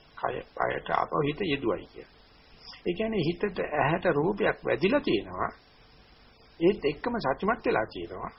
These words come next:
ඒක නිසා රූපේ දිහාවට හිත යන්න දෙන්නේ නැතුව අපි නැවතත් ඒ කාය ප්‍රසාදයට පයට හිත තිබ්බා. එතකොට ඒක අපි කාට හරි sannivedanaya කරන්නේ කොහොමද?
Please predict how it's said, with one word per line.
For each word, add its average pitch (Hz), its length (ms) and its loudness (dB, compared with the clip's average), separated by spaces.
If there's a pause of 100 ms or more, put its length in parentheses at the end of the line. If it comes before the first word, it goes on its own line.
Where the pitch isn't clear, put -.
(500)
ඒක 185 200 0
නිසා 208 260 4
රූපේ 202 360 4
දිහාවට 214 460 4
හිත 180 220 2
යන්න 170 200 2
දෙන්නේ 123 280 0
නැතුව 127 340 0 (1400)
අපි 165 180 0
නැවතත් 113 300 -2 (1300)
ඒ 156 340 -4
කාය 131 300 0
ප්‍රසාදයට - 560 -6
පයට 147 280 0
හිත 160 200 0
තිබ්බා. 165 380 -6 (1000)
එතකොට 160 340 2
ඒක 165 120 4
අපි 156 140 0
කාට 143 260 2
හරි 175 140 4
sannivedanaya 165 580 2
කරන්නේ 131 240 0
කොහොමද? 165 400 2